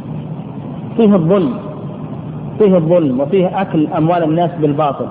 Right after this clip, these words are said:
لأنه الآن لا يجد ما يسدد فيظلم بأن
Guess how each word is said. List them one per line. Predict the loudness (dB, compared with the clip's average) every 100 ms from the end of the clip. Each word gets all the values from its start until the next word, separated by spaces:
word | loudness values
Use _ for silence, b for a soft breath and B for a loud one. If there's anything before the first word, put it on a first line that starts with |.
| -4
لأنه | 0 2 2 2
الآن | 0 -2 -4 -6 -10 -12 -10 -4 2
لا | 4 4
يجد | 4 2 -2 -10 -10 -10 -10 -10 -8 0
ما | 4
يسدد | 4 4 0 0 -4 -6 -10 -10 -10 -12 -10 -10 0
فيظلم | 2 2 2 2 4 4 2 0 -4 -10 -12 -12 -12 -12 -12 -10 -10 -10 -10 -10 -6
بأن | 0 4 4 2 0